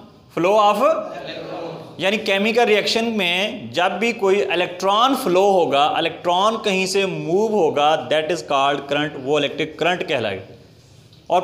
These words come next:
पूरी chemistry में जितने भी chemical reaction हैं उसमें सारा electron का ही तो कारोबार है। हमने पहले भी आपको बताया था कि chemistry में जितने chemical reaction होते हैं, chemistry की दुनिया का जितना business है उसकी जो currency है वो electron है।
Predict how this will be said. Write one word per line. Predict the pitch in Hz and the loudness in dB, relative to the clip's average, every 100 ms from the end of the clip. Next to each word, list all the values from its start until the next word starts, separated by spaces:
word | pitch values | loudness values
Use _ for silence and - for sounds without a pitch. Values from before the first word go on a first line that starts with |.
| 180 | 0
पूरी | 202 240 220 | 0 0 0
chemistry | 208 175 170 208 208 | 0 0 -2 -4 -4
में | 180 165 | -2 -4
जितने | 127 123 147 196 | -6 -6 -4 -2
भी | 262 | -2
chemical | 226 196 175 180 165 | 0 -2 0 0 0
reaction | 147 - 190 170 | 0 -2 -2 0
हैं | 127 131 127 - - - | -2 -2 -8 -20 -20 -10
उसमें | 196 202 233 | -6 -4 -2
सारा | - 196 220 247 | 0 2 4 2
electron | 233 233 190 190 202 | 0 -2 0 0 0
का | 226 | 0
ही | |
तो | 226 | 0
कारोबार | 202 175 196 208 180 | 0 0 2 2 0
है। | 165 - - - - _ - - - _ _ - - | -4 -12 -20 -20 -20 _ -20 -20 -20 _ _ -16 -8
हमने | 165 | -6
पहले | 160 170 | -2 0
भी | 185 | 2
आपको | 175 180 | 2 0
बताया | 160 147 - | 0 0 0
था | 180 | 0
कि | 196 | -2
chemistry | 190 170 151 196 | -2 -4 -4 -4
में | 185 | -4
जितने | 139 190 247 | -4 -4 -2
chemical | 240 202 190 | 0 0 0
reaction | 175 - 156 | 0 -2 -4
होते | 117 117 | -6 -6
हैं, | 110 | -6
chemistry | 151 156 196 | -6 -4 -2
की | 180 | -2
दुनिया | 156 160 180 | -2 -2 0
का | 196 | -2
जितना | 151 175 233 | -2 0 2
business | 220 190 185 175 | 2 2 2 0
है | 113 - - - - - - - - | -2 -4 -14 -20 -20 -20 -20 -12 -4
उसकी | 208 - | -2 0
जो | 247 262 | -2 0
currency | 220 214 220 269 | 2 2 2 2
है | 269 247 | 4 4
वो | |
electron | 226 208 185 151 131 | 4 2 0 0 0
है। | 101 | -4